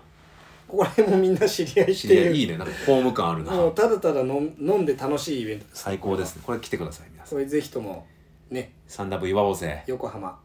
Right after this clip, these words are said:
Speaker 2: うん。
Speaker 1: 遊び来てください。
Speaker 2: 行きましょう。
Speaker 1: で、その翌週。
Speaker 2: はい。
Speaker 1: はい。十一月の二十六日。
Speaker 2: はい。
Speaker 1: 日曜日。
Speaker 2: えい。
Speaker 1: えー、仙台。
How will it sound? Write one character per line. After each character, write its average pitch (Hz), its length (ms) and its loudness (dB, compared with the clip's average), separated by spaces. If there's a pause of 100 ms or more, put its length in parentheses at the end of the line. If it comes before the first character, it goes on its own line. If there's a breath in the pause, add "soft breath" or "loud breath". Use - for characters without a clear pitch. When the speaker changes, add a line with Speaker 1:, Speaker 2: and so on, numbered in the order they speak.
Speaker 2:
う 95 40 -12
ん。 85 220 -10 (100)
Speaker 1:
遊 123 180 -14
び 101 60 -16
来 - 40 -20
て - 100 -12
く 120 60 -8
だ 117 80 -8
さ 123 120 -6
い。 104 40 -8
Speaker 2:
行 - 60 -16 (300)
き - 60 -20
ま - 60 -14
し - 100 -8
ょ 104 180 0 (400)
う。 - 20 -8
Speaker 1:
で、 262 100 -2
そ 220 140 2
の 208 60 0
翌 170 200 4
週。 - 220 -10 (100)
Speaker 2:
は - 120 -6
い。 - 160 -8 (200)
Speaker 1:
は 151 120 -2
い。 - 180 -6
十 139 120 -6
一 135 120 -4
月 123 160 -8
の 113 60 -6
二 180 140 0
十 143 220 0
六 139 220 0
日。 170 360 0
Speaker 2:
は - 300 -6
い。 - 180 -4 (120)
Speaker 1:
日 127 180 -8
曜 107 80 -6
日。 - 100 -18 (240)
Speaker 2:
え 92 80 -10
い。 82 140 -14 (280 soft breath)
Speaker 1:
え 98 520 -12
ー、 107 40 -18
仙 170 180 0
台。 - 160 -16